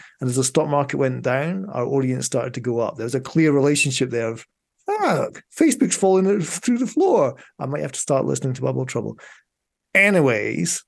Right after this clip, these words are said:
big news. After five years of praying this would happen, we have got Andy Fastow, the former C F O of Enron,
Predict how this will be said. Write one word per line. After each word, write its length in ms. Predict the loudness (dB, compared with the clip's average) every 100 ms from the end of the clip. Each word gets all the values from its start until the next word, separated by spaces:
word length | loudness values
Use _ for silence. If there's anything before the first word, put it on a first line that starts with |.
| _ _ -2
big 240 | 0 2
news. 460 | 0 -2 -2 -4 -8 -10 _ _ _ -2
After 540 | -2 2 2 2 2 -2 _ -20 _ _ -10
five 380 | -6 -4 -4 -2
years 460 | 0 0 0 0
of 260 | -2 -4 -12
praying 400 | -2 0 2 0
this 180 | -4 -4
would 100 | -6
happen, 580 | -4 -4 -4 -6 -6 -8
we 120 | -2
have 140 | -2 0
got 280 | 0 0 -2
Andy 400 | -4 -4 -2 -4
Fastow, 840 | -4 -4 -2 -4 -6 -6 -8 -10 -8
the 80 |
former 400 | -8 -2 -2 -2
C 220 | -4 -4 -6
F 140 | -4
O 60 | -6
of 100 | -4
Enron, 580 | -4 -4 -4 -4 -6